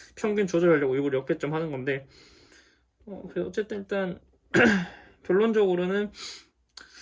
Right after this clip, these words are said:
찍은 거 하나도 안 맞아서 이 등급이 나왔는데, 만약에 찍은 거 맞으면은, 어, 뭐 일 등급이 나올 수도 있었다. 뭐 그 의미 없는 얘기지만,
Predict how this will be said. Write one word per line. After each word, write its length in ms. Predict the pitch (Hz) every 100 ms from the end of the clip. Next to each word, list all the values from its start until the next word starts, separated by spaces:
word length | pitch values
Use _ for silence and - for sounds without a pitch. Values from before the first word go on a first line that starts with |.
| - _ _
찍은 220 | - 226
거 60 | 190
하나도 260 | 233 226
안 140 | 165 147
맞아서 560 | 160 170 175 151 -
이 100 | 143
등급이 280 | 160 175 156
나왔는데, 680 | 135 135 139 135 143 - -
만약에 300 | 147 147 151
찍은 260 | - 220
거 100 | 180
맞으면은, 640 | 143 156 165 147 160 214 285 _ _ _ 254
어, 220 | 58 - _ _ _ _ _ _ - - _ _ _ - - _ _
뭐 120 | - -
일 60 |
등급이 300 | 170 156 160 143
나올 160 | 139
수도 160 | - 143
있었다. 280 | - - 143
뭐 180 | 139 131
그 240 | 147 139
의미 180 | 180 196
없는 220 | 151 143
얘기지만, 500 | 127 127 135 139 147